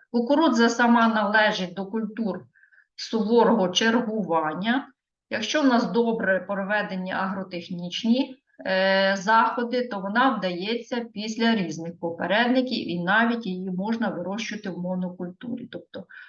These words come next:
декілька років підряд на одному полі. Е, й-, найкращими для неї є ті попередники, які сприяють очищенню, е, ґрунту від бур'янів і накопичують вологу.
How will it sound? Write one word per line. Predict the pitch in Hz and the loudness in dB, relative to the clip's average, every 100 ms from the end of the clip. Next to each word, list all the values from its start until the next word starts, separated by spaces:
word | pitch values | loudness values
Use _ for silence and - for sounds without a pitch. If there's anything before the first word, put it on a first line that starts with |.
| - | -8
декілька | 190 208 202 180 - 185 | 0 0 0 -4 -4 -4
років | 220 - 214 214 | -4 -4 -6 -6
підряд | 180 156 175 185 170 | -6 -2 0 0 -2
на | 156 | -6
одному | 143 175 175 160 - | -6 -6 -6 -8 -10
полі. | - - - _ _ _ _ _ _ _ _ _ _ - | -8 -8 -8 _ _ _ _ _ _ _ _ _ _ -4
Е, | 175 190 | 0 2
й-, | 185 170 - - | 0 -4 -8 -6
найкращими | 185 214 262 262 262 226 226 208 196 196 | -4 2 2 4 4 4 4 0 -2 -2
для | 180 202 | -4 -4
неї | 202 196 185 | -2 -2 -4
є | 185 | -6
ті | 175 190 | -6 -10
попередники, | 180 185 185 185 196 180 180 - | -6 -6 0 2 2 0 -4 -4
які | 196 208 214 220 | -4 -4 -2 -4
сприяють | - - 214 214 208 185 175 - | -4 -4 0 4 4 4 0 -8
очищенню, | - 190 - 202 196 - 202 214 247 277 - _ _ - | -6 -4 -2 0 0 -2 -2 0 2 0 -4 _ _ -4
е, | 190 | -2
ґрунту | 180 233 226 214 196 | 0 0 0 -2 -4
від | 180 202 - | -6 -8 -8
бур'янів | 196 180 190 175 170 175 226 - - - _ _ | -8 -6 -4 -4 -6 -4 -6 -8 -20 -20 _ _
і | - 226 285 | 0 2 6
накопичують | 226 - 175 175 196 220 220 214 196 | 4 4 0 0 -2 -2 -2 -6 -6
вологу. | 165 175 190 151 139 110 101 | -6 -4 -4 -4 -6 -8 -12